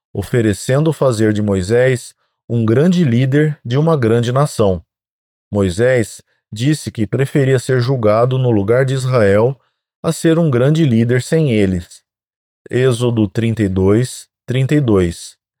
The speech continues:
Se um líder pode facilmente deixar seus liderados por um cargo em outro lugar, ele não tem o coração de um líder como Moisés.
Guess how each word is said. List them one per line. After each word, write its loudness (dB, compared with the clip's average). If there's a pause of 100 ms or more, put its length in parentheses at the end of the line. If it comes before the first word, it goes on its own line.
(480)
Se -6
um 2
líder 0
pode 0
facilmente -4
deixar 0
seus -2
liderados 0
por -2
um -2
cargo 0
em 0
outro 0
lugar, 0 (460)
ele 2
não 2
tem 0
o 0
coração 0
de -2
um 2
líder 0
como 0
Moisés. 0